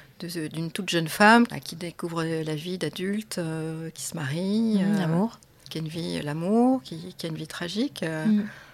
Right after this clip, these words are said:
Speaker 1: bah, c'est pas pareil. Et puis, euh, j'aime énormément Guy de Maupassant, j'aime son écriture et je trouve que, pff, il entre dans la psyché d'une toute jeune femme, euh, avec une justesse,
Speaker 2: Mhm.
Speaker 1: euh, une précision incroyable. Donc ça m'a, voilà, j'ai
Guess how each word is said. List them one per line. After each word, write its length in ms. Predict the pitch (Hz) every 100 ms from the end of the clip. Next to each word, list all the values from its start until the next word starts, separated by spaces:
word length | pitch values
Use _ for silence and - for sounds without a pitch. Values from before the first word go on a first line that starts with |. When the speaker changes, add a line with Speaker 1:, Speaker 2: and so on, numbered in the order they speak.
| -
Speaker 1:
bah, 80 | 135
c'est 120 | -
pas 100 | 143
pareil. 720 | 147 143 170 226 214 165 151
Et 40 |
puis, 380 | 143 - 165 175
euh, 100 | 156
j'aime 260 | 156 156 156
énormément 600 | 160 180 196 175 180 175
Guy 140 | 175
de 60 | 170
Maupassant, 640 | 165 156 147 - 170 190 185
j'aime 200 | 170 160
son 180 | 185
écriture 600 | 165 - - - 208 208 175
et 80 |
je 100 | 160
trouve 160 | - 185
que, 560 | 139 180 160 160 160 160
pff, 220 | 180 - - - _ -
il 200 | 190 185
entre 360 | 208 254 - 196
dans 180 | 180
la 460 | 170 165 160 160 160
psyché 440 | 156 - 208 - 202
d'une 200 | 180 175
toute 200 | - 214
jeune 180 | 175 180
femme, 480 | 175 - 208 226 214
euh, 320 | 170 165 165
avec 220 | 165 165 -
une 120 | 175
justesse, 680 | 160 185 - 190 180 196 -
Speaker 2:
Mhm. 120 | 240
Speaker 1:
euh, 300 | 170 160 160
une 100 | 165
précision 560 | 160 - 180 - 196 196
incroyable. 580 | 175 - 175 202 196 165 160 - -
Donc 220 | 180 180
ça 120 | -
m'a, 340 | 165 170 165
voilà, 200 | 170 165 156
j'ai 340 | - 165 160